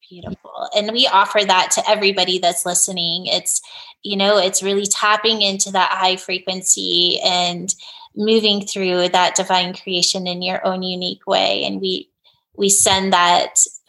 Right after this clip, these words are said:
frequency to you right now. So just let it enter your heart and move through your blood as we just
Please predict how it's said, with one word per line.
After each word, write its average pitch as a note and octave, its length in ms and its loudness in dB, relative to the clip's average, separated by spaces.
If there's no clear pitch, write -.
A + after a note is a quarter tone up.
frequency F#3 880 -2
to - 120 -2
you F3+ 260 -2
right F3 300 2
now. F3 380 2
So F#3 180 -2
just G#3 280 -4
let G#3 120 2
it G3+ 140 4
enter G3 260 0
your G3 220 -2
heart G3 460 -2
and G3+ 160 -8
move G3 260 -4
through G3 120 -8
your G3 160 -4
blood F#3+ 560 2
as G3 220 2
we G#3 140 -6
just - 340 0